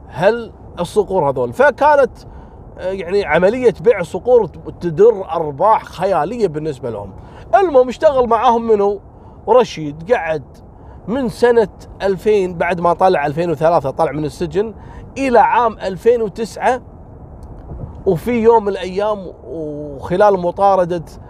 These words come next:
ال-، الجهات الأمنية في روسيا حق العصابة هذه صيد الطيور، آه، انقلبت فيهم السيارة،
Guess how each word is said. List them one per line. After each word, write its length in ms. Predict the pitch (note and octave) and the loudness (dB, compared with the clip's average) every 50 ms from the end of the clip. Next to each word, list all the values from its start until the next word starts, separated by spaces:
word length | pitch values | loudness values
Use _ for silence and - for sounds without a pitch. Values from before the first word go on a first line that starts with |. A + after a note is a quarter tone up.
| - - - - | -20 -20 -18 -12
ال-، 280 | D#3 D#3+ D3+ C#3+ C#3 | -10 -8 -6 -6 -4
الجهات 640 | C3+ C3+ C3+ C#3 C#3 B2+ B2+ D3+ C#3+ D3+ E3+ D#3+ - E3+ | -6 -6 -6 -8 -10 -4 -2 0 2 2 2 2 0 -4
الأمنية 500 | D#3 C#3 C#3 D3 D3+ D3+ D3+ D3 C3 A2+ | -6 -6 -6 -4 -4 -4 -4 -4 -4 -4
في 160 | - C#3+ D3 | -2 -2 -2
روسيا 580 | C#3+ D#3 D#3 D3 A#2+ - - B2+ B2+ D3+ D#3 - - - - - - | 0 0 0 -2 -2 -4 -4 -4 -2 -2 -4 -6 -10 -18 -18 -16 -8
حق 140 | - - D3+ | -2 0 0
العصابة 600 | D#3 C3+ D3 C3 B2 B2 - E3 D#3+ D3 B2+ B2+ | 0 0 -4 -6 -6 -2 0 2 2 4 4 2
هذه 220 | B2 C3 B2+ B2+ | 0 0 -2 -4
صيد 320 | A#2 - - C#3+ C#3 B2+ C3+ | -6 -6 -4 -4 -4 -4 -6
الطيور، 540 | B2+ G#2+ - C3 B2+ C3+ B2+ A#2+ - - - - - - - - - - - - - | -8 -8 -8 -6 -4 -4 -2 -2 -2 -4 -6 -10 -20 -20 -20 -20 -20 -20 -20 -16 -12
آه، 200 | D3 D3+ D3 C#3+ | -8 -6 -4 -4
انقلبت 460 | D3 D#3 D3+ F#3 F#3+ F3+ E3 D#3 - | -4 0 2 2 2 2 2 0 -2
فيهم 300 | - E3+ F3 D#3 D3+ D3 | -4 -6 -4 -4 -4 -4
السيارة، 720 | C#3+ A#2+ - - D#3 C#3+ C#3+ D#3+ F3 F#3 F#3+ F#3+ F#3+ F#3+ | -6 -8 -6 -4 -4 -2 -2 -2 -2 -2 -2 -4 -4 -6